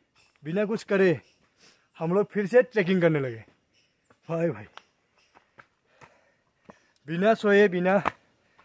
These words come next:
बस trekking करने चले आए हम लोग। हम लोग भी कितने पागल की तरह, हाँ? लेकिन हम लोग को भाई पागलपन ही चाहिए ना, Life में पागलपन ना हो तो क्या होगा? ओ भाई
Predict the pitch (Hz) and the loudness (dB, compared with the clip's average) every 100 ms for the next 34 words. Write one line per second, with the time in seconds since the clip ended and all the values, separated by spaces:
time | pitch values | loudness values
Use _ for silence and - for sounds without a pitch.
0 | _ _ _ 185 - - _ _ - - | _ _ _ -14 -14 -20 _ _ -20 -20
1 | _ _ _ _ _ _ _ _ _ - | _ _ _ _ _ _ _ _ _ -20
2 | _ _ _ _ _ - - _ _ _ | _ _ _ _ _ -20 -20 _ _ _
3 | _ _ _ _ _ _ 202 190 208 202 | _ _ _ _ _ _ -12 -4 -2 0
4 | 196 185 175 156 135 127 120 117 - _ | 0 0 2 2 2 -2 -8 -12 -18 _
5 | _ _ _ _ _ _ _ - 165 190 | _ _ _ _ _ _ _ -12 -6 -4
6 | 170 185 196 196 185 180 170 147 123 143 | -4 -2 -2 2 4 4 2 -2 -2 -2
7 | 226 - - _ _ _ _ - _ _ | -4 -8 -20 _ _ _ _ -20 _ _
8 | _ _ _ - 180 190 214 226 196 214 | _ _ _ -8 -4 2 2 2 2 -2
9 | 226 _ 202 233 226 247 202 180 151 147 | -4 _ -2 0 2 0 2 0 0 2
10 | 220 185 - - _ _ _ _ - 160 | 2 2 -4 -20 _ _ _ _ -6 -4
11 | 190 208 214 202 214 214 220 214 202 185 | -2 -2 0 0 2 0 0 2 2 4
12 | 170 139 110 - _ - _ - - _ | 2 0 -4 -16 _ -20 _ -20 -20 _
13 | _ _ _ - 185 151 | _ _ _ -6 -4 -4